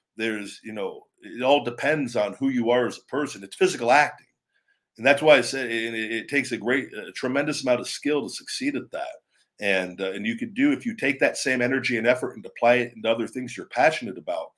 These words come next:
the sky's the limit with that. And that's just simply what I've done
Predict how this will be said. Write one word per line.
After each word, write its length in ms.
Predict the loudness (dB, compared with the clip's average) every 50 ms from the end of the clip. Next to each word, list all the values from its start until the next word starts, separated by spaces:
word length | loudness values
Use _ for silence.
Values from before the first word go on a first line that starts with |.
| _ _ _ _ _
the 60 | -16 -14
sky's 480 | -10 0 2 4 4 4 2 -2 -6
the 80 | -10 -12
limit 340 | -10 -8 -8 -8 -8 -12 _ _ _ _ _ _ _
with 160 | -20 -20 _
that. 160 | -16 -18 -18 _ _ _ _ _ _ _ _ _ _
And 100 | 2 4
that's 180 | 4 4 4 0
just 180 | -8 -10 -6
simply 300 | -6 -8 -6 -4 -4 -4
what 160 | -4 -2 -2
I've 180 | -4 -4 -4 -6
done 240 | -6 -6 -6 -8